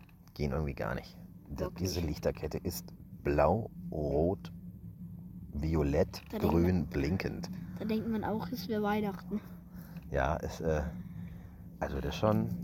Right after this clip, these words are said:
Speaker 2: Also es, aber hier sind ja auch Dauercamper, ne? Die sind gar nicht weit von uns weg. Und die, also einer
Speaker 1: Grüße an die Dauercamper, hey,
Speaker 2: Ja,
Speaker 1: ihr
Speaker 2: ja,
Speaker 1: seid die
Speaker 2: ja,
Speaker 1: Besten.
Speaker 2: ja, ja.
Speaker 1: Yeah.
Speaker 2: Ja. Ähm, also die haben einen, eigentlich einen richtig schönen Garten, weißt du, die da mit den vielen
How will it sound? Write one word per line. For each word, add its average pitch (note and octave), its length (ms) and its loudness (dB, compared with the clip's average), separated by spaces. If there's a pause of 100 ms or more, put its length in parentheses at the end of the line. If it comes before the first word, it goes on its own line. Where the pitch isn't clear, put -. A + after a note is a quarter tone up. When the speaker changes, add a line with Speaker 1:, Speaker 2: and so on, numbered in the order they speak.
Speaker 2:
Also C4 160 0
es, - 140 0 (180)
aber B3 200 4
hier C4 160 4
sind B3+ 120 6
ja G#3 120 6
auch A3+ 60 4
Dauercamper, E4+ 600 4
ne? C#4 140 6
Die B3+ 100 4
sind A#3+ 140 2
gar A3 140 4
nicht A#3 120 0
weit B3 140 2
von C4 120 0
uns C#4+ 140 0
weg. - 120 0 (320)
Und C4+ 240 6
die, B3 220 6 (120)
also A#3+ 220 2
einer F#3+ 320 6 (160)
Speaker 1:
Grüße E2 280 8
an D2+ 100 8
die D2 60 2
Dauercamper, D2 540 6
hey, C#2+ 280 4
Speaker 2:
Ja, G3+ 160 -2
Speaker 1:
ihr G#3+ 80 2
Speaker 2:
ja, A3 60 6
Speaker 1:
seid G#3+ 140 6
die G#3+ 40 6
Speaker 2:
ja, G#3+ 40 4
Speaker 1:
Besten. G#3+ 300 6
Speaker 2:
ja, G#3 100 4 (240)
ja. - 80 4
Speaker 1:
Yeah. - 260 6 (520)
Speaker 2:
Ja. F3 240 0 (540)
Ähm, G#3+ 320 2
also A3+ 300 2 (320)
die A#3+ 140 2
haben D#4 320 4 (240)
einen, B3 80 2
eigentlich B3 340 2
einen B3 120 2
richtig - 220 0
schönen C4+ 160 4
Garten, B3+ 240 4
weißt C#4 200 4
du, C4+ 40 2
die B3 140 4
da C4 100 4
mit B3 140 4
den A#3+ 180 2
vielen A#3+ 220 0